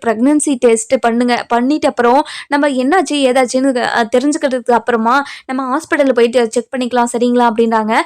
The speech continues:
இதை கேட்ட மீனா இருந்துட்டு பயங்கர ஒரு மாதிரி குழப்பத்தோட, "இருக்குமோ இருக்காதோ?" அப்படின்னு சொல்லிட்டு உள்ள போயிட்டு செக் பண்றாங்க. செக் பண்ண உடனே நம்ம மீனாக்கு ரெட்டைக்கோடு வரதை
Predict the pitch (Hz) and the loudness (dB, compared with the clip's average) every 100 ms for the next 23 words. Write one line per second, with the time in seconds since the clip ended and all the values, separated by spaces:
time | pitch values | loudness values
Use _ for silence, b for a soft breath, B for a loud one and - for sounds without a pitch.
0 | B B 359 403 427 339 339 277 294 277 | B B 0 0 0 0 0 2 2 2
1 | 233 233 254 233 214 226 269 269 269 226 | 2 2 2 2 -2 0 2 2 2 -2
2 | 220 226 262 240 220 226 262 240 233 247 | -2 0 0 0 0 0 0 2 2 0
3 | 233 240 240 247 254 226 240 233 247 226 | 0 -2 -2 -2 -2 -4 -4 -2 -2 -2
4 | 226 233 226 220 233 339 B B B 349 | -2 -2 -2 2 2 2 B B B 2
5 | 453 440 381 277 - 262 269 254 240 233 | 2 2 2 0 0 -2 0 0 0 0
6 | 240 240 226 262 254 233 247 247 254 277 | -2 -2 -8 -6 -4 -2 -2 -2 0 0
7 | 226 214 233 302 285 254 269 220 - 277 | -2 -2 0 0 2 2 2 0 -4 0
8 | 262 269 240 233 | 2 2 2 0